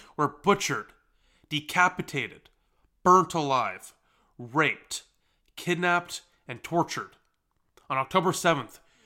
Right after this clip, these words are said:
two hundred forty-three innocent people were kidnapped into the Gaza Strip. In a span of just a few hours, Hamas terrorists from the Gaza Strip systematically took out entire families. They burnt down their homes,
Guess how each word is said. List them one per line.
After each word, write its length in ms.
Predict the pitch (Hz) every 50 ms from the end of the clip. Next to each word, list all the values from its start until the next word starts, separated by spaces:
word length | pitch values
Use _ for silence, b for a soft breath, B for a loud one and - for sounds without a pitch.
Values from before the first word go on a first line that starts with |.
| _ _ _ -
two 140 | - - 233
hundred 320 | 240 202 180 220 185 156
forty-three 500 | - - 170 175 190 214 - - 170 180
innocent 420 | 170 - 165 196 190 - 208 170
people 440 | - 180 175 170 - 165 160 - b b b b
were 120 | 143 135
kidnapped 440 | - - 190 175 156 127 113 - -
into 160 | 131 117 135
the 100 | 117 127
Gaza 320 | 107 127 127 127 - 135
Strip. 360 | 120 - - 135 107 - _ _ _ _ _ _ _ _ B B B B B B
In 80 | B 156
a 60 | 160
span 460 | 151 - - - 214 208 202 190 170
of 120 | 151 139 -
just 380 | - - 151 180 190 185 -
a 60 | - -
few 440 | - - - 139 139 156 185 196
hours, 540 | 202 185 185 170 139 107 - - - - - b b b b b b b
Hamas 460 | - - 147 147 156 175 190 180 -
terrorists 400 | - - 190 185 185 185 165 -
from 100 | - 151
the 80 | 135 127
Gaza 320 | 120 135 147 160 156 180
Strip 380 | 165 - - 143 127 - - - b b b b b b b b
systematically 1080 | - - - - 247 254 - - - 254 214 202 208 208 220 220 202 - - 160 131
took 220 | - - 175 -
out 180 | 175 170 165 170 -
entire 540 | 165 151 - - 160 160 165 170 175 180 165
families. 800 | - - - - 160 170 175 170 156 127 104 92 - - - - _ _
They 100 | - 170
burnt 320 | 165 156 170 185 202 196 -
down 220 | 190 190 190 185
their 140 | 180 170 147
homes, 580 | 120 143 165 160 139 117 101 98 - - -